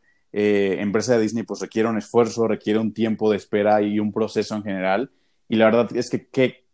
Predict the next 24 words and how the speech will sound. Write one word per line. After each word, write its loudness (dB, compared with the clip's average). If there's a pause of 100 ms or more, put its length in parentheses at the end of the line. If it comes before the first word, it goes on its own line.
(160)
qué 4
bien 0
y -8
qué, 2
qué -10
genial 0
que -6
pudiste -2
haber 2
entrado 0
y 0
que -2
hoy 2
puedes 2
afirmar -4
que -4
llevas -2
cuatro -2
años -6
trabajando, -4 (380)
pues, -2
para 6
la 4
empresa 2